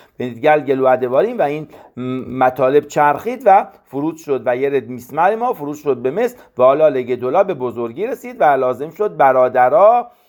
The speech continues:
که محتاج بشن به یوسف، احتیاج به یوسف پیدا کنن.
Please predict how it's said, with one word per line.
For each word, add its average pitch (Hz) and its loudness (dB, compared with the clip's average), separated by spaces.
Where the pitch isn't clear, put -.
که 202 -2
محتاج 170 -2
بشن 220 -2
به 160 -8
یوسف، 127 -6
احتیاج 135 -2
به 147 -6
یوسف 139 -2
پیدا 139 0
کنن. 131 -4